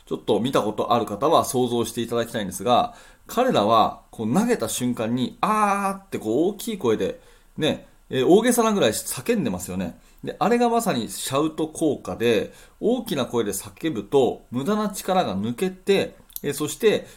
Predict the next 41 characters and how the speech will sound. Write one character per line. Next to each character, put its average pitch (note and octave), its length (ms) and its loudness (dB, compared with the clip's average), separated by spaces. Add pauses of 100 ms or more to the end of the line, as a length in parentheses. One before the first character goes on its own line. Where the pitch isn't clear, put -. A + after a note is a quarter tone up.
(140)
え C3 180 0
ー、 - 20 2
必 - 220 -6
要 F#3 100 2
な E3+ 100 0
力 D#3+ 260 -2
が G#2+ 100 -2
出 A#2+ 120 -2
て、 B2+ 320 0 (240)
パ C3+ 140 -6
フ G#3+ 120 0
ォ - 20 6
ー G3+ 40 2
マ C#3+ 120 4
ン G2+ 60 -4
ス G#2+ 100 -6
が F2 160 -6
上 A#2+ 120 0
が E3 100 2
る F#3 80 2
っ - 20 -2
て F#3 280 -8
い G#2+ 40 0
う - 20 -2
の G#2 60 -2
は、 G2 60 -8
こ D#3 100 -4
れ F3+ 80 0
が E3+ 120 2
も C3+ 320 0
う、 - 40 -6
あ G#2+ 80 -2
の、 G#2+ 100 -4
実 A2 320 -4
証 G#3 180 4
さ G#3 120 -2
れ F#3+ 60 -2
て F#3+ 100 -2
る E3 80 -6
こ - 100 -12
と C#3+ 300 -2